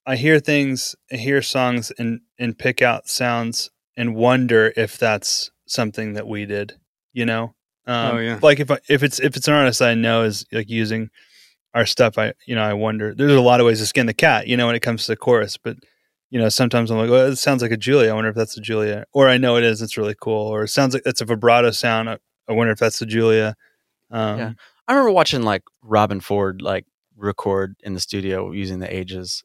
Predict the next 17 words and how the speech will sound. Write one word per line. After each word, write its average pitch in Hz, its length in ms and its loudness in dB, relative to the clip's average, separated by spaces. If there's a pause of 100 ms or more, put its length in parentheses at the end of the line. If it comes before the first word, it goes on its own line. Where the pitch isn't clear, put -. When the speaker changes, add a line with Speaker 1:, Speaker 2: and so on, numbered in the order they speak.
(120)
Speaker 3:
and 160 140 -4
that 196 120 -2
was - 140 -4
pretty 87 220 -8
special. 87 540 -10 (340)
Speaker 2:
Wow. 104 260 -4
Speaker 1:
Mm-hmm. 123 100 -2
Speaker 3:
You 107 60 -4
know? - 160 0
Speaker 2:
Yeah. 107 140 -4 (720)
Speaker 3:
Or 123 180 2
I 123 40 2
remember, 135 260 2
like, 113 280 2
watching 117 280 2
Colony 101 360 -2
House 95 500 -4